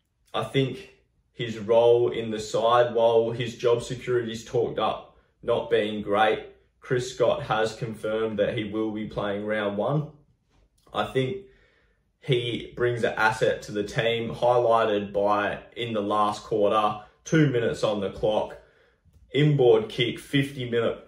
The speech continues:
fifty meter bullet pass, straight to their player, straight down the corridor, and they score the winning goal. So I think that sort of stuff is gonna keep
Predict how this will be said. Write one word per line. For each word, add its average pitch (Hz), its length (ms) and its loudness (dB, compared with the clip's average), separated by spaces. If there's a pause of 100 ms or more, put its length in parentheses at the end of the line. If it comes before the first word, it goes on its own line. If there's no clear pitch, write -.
(160)
fifty 147 460 2
meter 117 300 4
bullet 110 420 -2
pass, 110 560 0 (320)
straight 131 420 2
to - 100 -10
their 110 220 4
player, 107 540 0
straight 117 380 2
down 104 240 2
the 101 80 -2
corridor, 98 760 2
and 95 180 -4
they 101 100 -2
score 101 340 -2
the 95 80 -4
winning 92 320 -8
goal. 90 420 0
So 95 460 0 (440)
I 110 120 -4
think 139 420 0
that 123 220 2
sort 110 240 0
of 110 80 -4
stuff - 500 -2
is 107 380 -8 (100)
gonna 104 460 0
keep - 560 -4